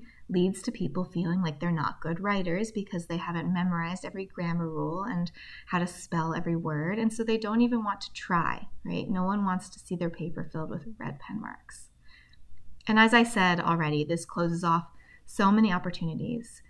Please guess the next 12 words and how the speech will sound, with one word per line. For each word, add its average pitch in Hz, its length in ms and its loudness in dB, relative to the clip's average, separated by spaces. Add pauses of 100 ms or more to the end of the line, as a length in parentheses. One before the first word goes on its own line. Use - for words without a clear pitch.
(280)
It 196 120 0
makes 180 260 2
it - 100 0
harder 175 360 2
for 175 180 -2
my 165 160 0
nursing 226 440 4
students 202 420 0
to - 100 -10
communicate 165 520 -4
to - 80 -8
patients, 202 800 -2